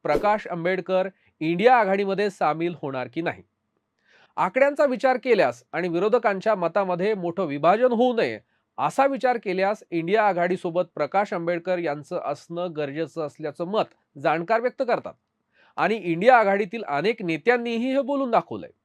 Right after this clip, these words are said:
मग घोडं नेमकं कुठं अडलंय? प्रकाश आंबेडकरांनीही भाजपला हरवणं हे आमचं मुख्य टार्गेट असल्याचं वेळोवेळी म्हटलंय. ठाकरेंच्या सेनेसोबत त्यांची युतीही झालीये आणि ठाकरेंची सेना इंडिया आघाडीचा घटक पक्ष आहे.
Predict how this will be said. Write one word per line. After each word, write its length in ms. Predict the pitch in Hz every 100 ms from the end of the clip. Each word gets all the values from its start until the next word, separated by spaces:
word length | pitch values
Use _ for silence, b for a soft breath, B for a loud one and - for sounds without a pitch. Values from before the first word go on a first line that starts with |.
| _ _ _ _ _ -
मग 220 | 233 226
घोडं 320 | 165 208 262
नेमकं 300 | 226 202 277
कुठं 280 | 247 254 285
अडलंय? 500 | 254 165 143 123 117 123 _ _ _ _ _ _
प्रकाश 360 | 175 190 269 262
आंबेडकरांनीही 720 | 214 226 233 247 240 247 262
भाजपला 520 | 220 220 233 233 240
हरवणं 360 | 196 208 226
हे 120 | 233 226
आमचं 320 | 208 190 226
मुख्य 380 | 185 - - 254
टार्गेट 380 | - 196 190 196
असल्याचं 420 | 180 - 180 208
वेळोवेळी 380 | 190 202 233 262
म्हटलंय. 340 | 269 247 220 - _ _ _ b b b -
ठाकरेंच्या 640 | - 156 - 208 247 262
सेनेसोबत 500 | - 226 226 220 233 220
त्यांची 300 | 170 165 185
युतीही 380 | 160 180 226 262
झालीये 380 | 269 226 117 - _ _ _
आणि 160 | 147 180
ठाकरेंची 560 | 185 160 214 233 214 233
सेना 380 | 196 202 220 240
इंडिया 360 | 185 175 220
आघाडीचा 420 | 220 175 175 175 226
घटक 300 | 247 254 202
पक्ष 220 | 156 -
आहे. 100 | -